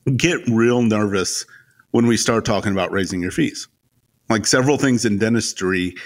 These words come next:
perception or what will happen in our mind isn't always reality. Like we think our patients are sitting around at home at the dinner table like,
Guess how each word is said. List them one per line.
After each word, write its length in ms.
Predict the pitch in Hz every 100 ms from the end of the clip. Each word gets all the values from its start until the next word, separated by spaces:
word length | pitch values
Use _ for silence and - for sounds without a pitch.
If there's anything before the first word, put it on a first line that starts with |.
| - - -
perception 760 | - 107 - 120 - 160 160 - _ _ _ _ _ _ -
or 580 | 107 104 98 92 - - - _ _ _ _ _ _ _ _ -
what 680 | 113 113 113 110 - - _ -
will 260 | 113 113
happen 520 | 101 110 110 139 147 - _ _
in 100 | 120
our 160 | 104 98
mind 500 | 98 101 127 147 - _ _ _ _ _ -
isn't 680 | 147 147 156 143 - - - - _
always 520 | 104 104 98 95 -
reality. 540 | 92 82 76 - - _ _ _ _
Like 160 | 113 104
we 120 | 117
think 380 | 143 135 - - - - - -
our 80 | 110
patients 440 | 143 131 131 107
are 60 | 110
sitting 320 | - 120 117
around 260 | 110 107 104
at 120 | 98
home 260 | 104 101
at 80 | 98
the 80 | 104
dinner 260 | 101 101 95
table 380 | 104 95 95
like, 320 | 95 92 92